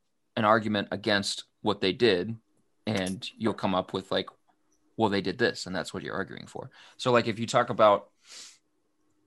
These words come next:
"Well, it shouldn't just be the four,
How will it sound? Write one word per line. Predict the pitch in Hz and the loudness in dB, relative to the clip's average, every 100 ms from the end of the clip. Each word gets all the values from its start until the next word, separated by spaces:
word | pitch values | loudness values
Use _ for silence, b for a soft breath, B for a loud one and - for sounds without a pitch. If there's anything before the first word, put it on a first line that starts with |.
| _ - - | _ -20 -4
"Well, | 110 113 104 | 4 6 6
it | 110 104 | 0 -2
shouldn't | - 127 110 | 0 0 0
just | - 113 101 - | 0 0 0 -2
be | 110 104 | -2 -2
the | 101 104 92 95 | -4 -6 -4 -6
four, | - - 117 104 98 | -8 -4 0 2 0